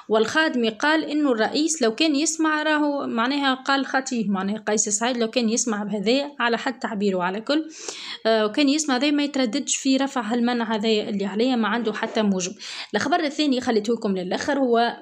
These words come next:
على نوع من الغرابة زاد كيف كيف، آم، الشيخ محمد الهنتاتي،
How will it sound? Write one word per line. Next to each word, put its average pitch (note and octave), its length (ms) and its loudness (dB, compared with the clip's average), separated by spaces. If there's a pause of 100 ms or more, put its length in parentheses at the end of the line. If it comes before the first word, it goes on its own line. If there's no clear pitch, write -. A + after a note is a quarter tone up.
(140)
على A3+ 560 2
نوع G#3+ 520 2
من G#3 260 2
الغرابة G3+ 800 0
زاد G3+ 440 -2
كيف - 320 -4
كيف، C#4 400 -4
آم، F#3+ 680 -4
الشيخ F4+ 560 0
محمد A3+ 460 0
الهنتاتي، A#3+ 720 -2